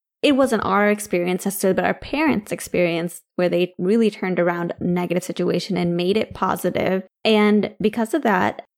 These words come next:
I think it's hard for me not to be positive 'cause I'm like, I, I just really do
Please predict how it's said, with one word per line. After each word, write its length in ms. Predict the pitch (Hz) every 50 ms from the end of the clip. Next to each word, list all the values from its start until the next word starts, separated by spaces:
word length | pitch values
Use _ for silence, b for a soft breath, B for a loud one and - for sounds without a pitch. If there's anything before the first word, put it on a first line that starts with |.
| _ _
I 80 | 226 254
think 360 | 262 - 240 233 214 220 - - _ _
it's 160 | - 254 254 -
hard 200 | - 254 247 262
for 80 | 302 277
me 80 | 277
not 220 | 269 269 320 440 -
to 40 |
be 120 | - - 208
positive 500 | - 196 131 113 - - - - 214 -
'cause 160 | - 254 202
I'm 160 | 214 214 220 226
like, 180 | 220 220 220 -
I, 320 | - 214 226 233 254 262 - -
I 80 | 240 254
just 280 | 240 - 302 - -
really 280 | 254 262 294 302 311 285
do 140 | 277 370